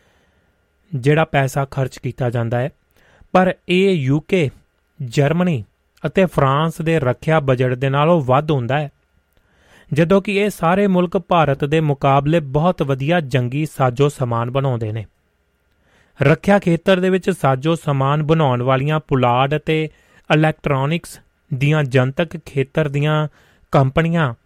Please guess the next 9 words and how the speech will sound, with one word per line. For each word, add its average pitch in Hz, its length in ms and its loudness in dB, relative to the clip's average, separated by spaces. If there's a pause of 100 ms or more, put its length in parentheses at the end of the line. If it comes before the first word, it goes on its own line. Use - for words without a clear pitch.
(380)
ਪਹਿਲੇ 185 300 4
ਖੋਜ 175 440 4
ਅਤੇ 185 200 0
ਵਿਕਾਸ 147 540 2
ਉੱਤੇ 170 240 -4
ਕੌਮਾਂਤਰੀ 147 760 -2 (120)
ਔਸਤ 143 420 2
ਦੇ 156 140 -2
ਨਾਲੋਂ 123 460 -2